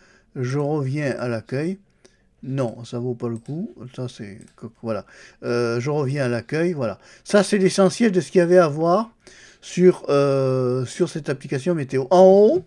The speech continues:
en haut de cette application météo, on trouve, de, toujours de Windows dix, hein,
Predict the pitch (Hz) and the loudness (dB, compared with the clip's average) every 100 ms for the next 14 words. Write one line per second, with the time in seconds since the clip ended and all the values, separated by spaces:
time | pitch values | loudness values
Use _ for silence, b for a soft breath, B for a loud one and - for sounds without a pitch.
0 | - 131 165 254 196 - 185 160 - 151 | -4 -2 0 -2 -4 -8 -6 -6 -4 -6
1 | 143 151 135 120 117 131 190 - B B | -4 -4 -6 -4 -4 -2 -4 -8 B B
2 | B B - 185 196 - 185 127 104 139 | B B 2 4 4 0 -2 -2 -2 -2
3 | 127 156 139 127 123 123 135 165 190 - | -2 0 2 2 0 0 -2 0 -2 -2